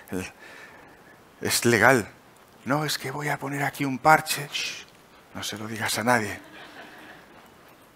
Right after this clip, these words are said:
Que, que, para abrir un P D F,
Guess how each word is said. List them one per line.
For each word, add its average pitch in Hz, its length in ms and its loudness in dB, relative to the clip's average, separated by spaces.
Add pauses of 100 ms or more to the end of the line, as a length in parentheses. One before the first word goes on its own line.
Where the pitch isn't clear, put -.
(640)
Que, 117 180 -4 (180)
que, - 140 -10 (1300)
para 98 200 2
abrir 117 180 4
un 123 80 -2
P 123 140 2
D 123 120 6
F, - 200 -2